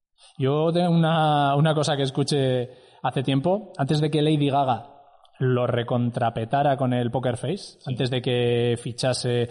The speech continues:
Speaker 1: no sé si fueron dos meses antes, tres meses antes, Lady Gaga estaba en un local de Barcelona tocando para veinte personas,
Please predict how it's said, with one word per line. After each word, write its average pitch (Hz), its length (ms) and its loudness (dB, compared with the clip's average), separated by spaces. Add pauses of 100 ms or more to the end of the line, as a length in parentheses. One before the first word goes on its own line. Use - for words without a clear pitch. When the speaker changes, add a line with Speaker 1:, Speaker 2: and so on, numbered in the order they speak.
(160)
Speaker 1:
no 139 80 0
sé 165 60 2
si 151 60 2
fueron 120 360 2
dos 117 140 -2
meses 117 200 -2
antes, 120 200 -2
tres 123 140 -2
meses 110 180 -4
antes, 151 300 -4 (280)
Lady 143 300 2
Gaga 185 240 4
estaba 151 260 2
en 131 60 2
un 156 140 4
local 147 280 2
de 147 60 2
Barcelona 131 640 0 (340)
tocando 143 320 0
para 127 160 0
veinte 147 320 0
personas, 139 680 -6